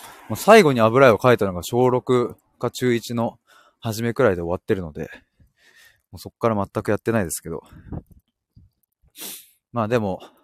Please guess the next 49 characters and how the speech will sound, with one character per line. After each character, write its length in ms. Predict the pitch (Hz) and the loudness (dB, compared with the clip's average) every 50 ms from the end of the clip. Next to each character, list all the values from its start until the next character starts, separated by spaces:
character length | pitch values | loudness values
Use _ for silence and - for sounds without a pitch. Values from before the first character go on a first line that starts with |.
| _ _ _ _ _ _ _ _ _ _ _ _ | _ _ _ _ _ _ _ _ _ _ _ _
油 340 | - 98 98 113 135 139 143 | -14 -10 -6 -4 -2 -2 -2
絵 80 | 143 | -2
っ 20 | 139 | -4
て 160 | - - 139 | -6 -10 -10
な 120 | 147 156 | -8 -8
る 80 | 139 113 | -8 -8
と 100 | - 85 | -8 -8
ね、 500 | 90 95 92 - - - - - - - _ _ _ - - - - _ _ _ | -8 -8 -8 -10 -12 -16 -18 -18 -18 -20 _ _ _ -20 -20 -20 -20 _ _ _
い 80 | - 101 | -10 -6
ろ 140 | 107 120 117 | -4 -4 -2
い 40 | 113 | 0
ろ 180 | 113 120 - - - - - - | -2 -2 -2 -4 -10 -14 -12 -8
道 180 | 104 120 123 123 | -6 -4 -4 -4
具 80 | 131 | -4
の 100 | 127 123 | -4 -4
準 180 | 117 123 135 127 | -4 -6 -6 -6
備 120 | 104 95 | -8 -8
も 100 | 82 82 | -10 -12
大 160 | - 98 98 | -12 -10 -8
変 120 | 98 101 101 | -8 -6 -6
だ 100 | 104 104 | -6 -6
し、 360 | - - 82 - - - - _ _ _ _ _ - _ - - - - _ _ | -6 -8 -10 -12 -14 -18 -20 _ _ _ _ _ -20 _ -20 -20 -20 -20 _ _
し 100 | - - | -12 -8
か 100 | - 101 | -6 -6
も 60 | 98 | -4
匂 180 | 98 123 185 196 | -2 0 0 0
い 40 | |
も 80 | 147 107 | 0 0
結 220 | - 110 104 71 - | -2 -6 -6 -8 -8
構 160 | - 85 80 | -10 -10 -10
ね、 220 | 85 101 104 - - _ _ | -8 -10 -12 -12 -14 _ _
あ 80 | - | -12
っ 60 | 104 - | -12 -8
た 160 | - 98 87 | -4 -6 -6
り 60 | 85 | -6
と 100 | 80 78 | -8 -10
か、 280 | - - - - - - - - - _ _ _ _ - _ _ _ | -8 -8 -8 -8 -10 -10 -12 -12 -14 _ _ _ _ -20 _ _ _
な 80 | - 87 | -10 -4
か 100 | - 127 | -4 -2
な 80 | 139 | -2
か 120 | - - 131 | -2 -2 -4
自 120 | 117 113 | -2 -2
宅 160 | - 135 131 | -2 0 2
で 80 | 135 131 | 2 2
や 60 | 127 | 2
る 60 | 123 | 0
っ 20 | 131 | -2
て 160 | - 92 82 | -4 -8 -8
難 140 | 78 80 | -8 -8